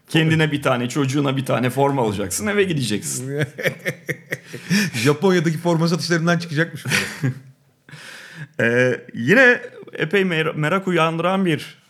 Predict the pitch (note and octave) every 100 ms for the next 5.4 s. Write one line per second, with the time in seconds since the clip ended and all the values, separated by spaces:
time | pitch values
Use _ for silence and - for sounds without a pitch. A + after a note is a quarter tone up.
0 | _ - G#2+ A#2+ F3+ C#3+ C3 C3 - C#3+
1 | C3 - - - - C3 D#3+ D#3+ D#3 -
2 | _ _ - G#2 G#2+ G#2+ G#2 - - A#2+
3 | B2 E3+ - - A#2+ C#3 G3+ E3+ C#3 C3
4 | B2+ - - - B2 A#2 A#2 G#2+ A2 G#2+
5 | A2+ B2 - -